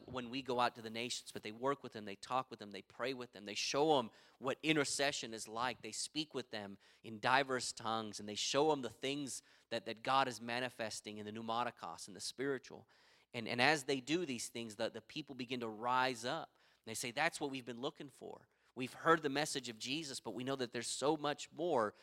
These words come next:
that Jesus wants to do inside of us." And so, so Paul, as he's establishing these things and working with them, says, "Look, I gotta go.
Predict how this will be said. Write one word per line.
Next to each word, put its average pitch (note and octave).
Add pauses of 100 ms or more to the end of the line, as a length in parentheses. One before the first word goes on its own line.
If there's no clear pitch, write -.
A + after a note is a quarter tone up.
(140)
that A#2
Jesus C3
wants B2+
to A#2+
do A2+
inside D3+
of A#2+
us." -
And G#2
so, A#2 (220)
so -
Paul, D3
as B2+
he's A#2+
establishing C3+
these A#2
things B2
and A2+
working C#3
with A#2
them, A2
says, G#2+
"Look, C#3
I D#3
gotta C#3
go. F3